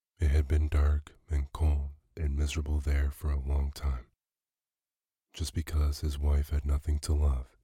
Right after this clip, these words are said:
and care for out of herself, and so became sore, irritable, ill-tempered, and self-afflicting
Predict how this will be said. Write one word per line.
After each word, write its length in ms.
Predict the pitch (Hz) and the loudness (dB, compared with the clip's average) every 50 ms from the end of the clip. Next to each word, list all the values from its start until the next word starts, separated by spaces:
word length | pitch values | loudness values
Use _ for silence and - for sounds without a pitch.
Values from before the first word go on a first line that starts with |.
| _ - | _ -2
and 200 | 80 73 69 - | 0 0 0 0
care 220 | - - 76 71 | 0 0 0 0
for 280 | 73 - 78 73 71 69 | 0 0 0 0 2 2
out 120 | 71 71 | 0 0
of 120 | 71 71 - | 0 0 -2
herself, 520 | 69 69 - - - 71 64 62 - _ _ _ _ _ _ _ _ _ _ _ _ _ _ _ _ _ _ _ _ _ _ _ _ _ _ _ _ _ - | -4 -6 -4 -2 -2 -2 -2 -4 -8 _ _ _ _ _ _ _ _ _ _ _ _ _ _ _ _ _ _ _ _ _ _ _ _ _ _ _ _ _ -4
and 160 | 78 73 - | -2 -2 0
so 240 | - - 78 76 71 | 0 2 2 2 2
became 400 | - 78 - - 80 78 76 - | 0 -2 -2 0 2 2 2 0
sore, 540 | - - - 76 69 69 69 65 64 - _ _ _ _ _ _ - - - | 0 0 2 2 4 2 2 0 -2 -8 _ _ _ _ _ _ -14 -4 0
irritable, 460 | 80 76 73 71 71 69 71 69 64 62 - - _ _ _ _ - | 2 2 2 2 2 0 0 -2 -2 -4 -10 -20 _ _ _ _ -4
ill-tempered, 640 | - 80 76 - - 78 76 71 - 71 67 - - _ _ _ _ _ _ _ | -2 -2 -2 0 0 -2 -2 0 -2 -4 -6 -8 -10 _ _ _ _ _ _ _
and 140 | - 76 - | -10 -10 -4
self-afflicting 840 | - 82 80 73 - 85 78 - - 78 76 - - 71 69 65 | -2 -2 -2 -2 -2 -4 -6 -4 -4 -4 -4 -2 -2 -2 -2 -2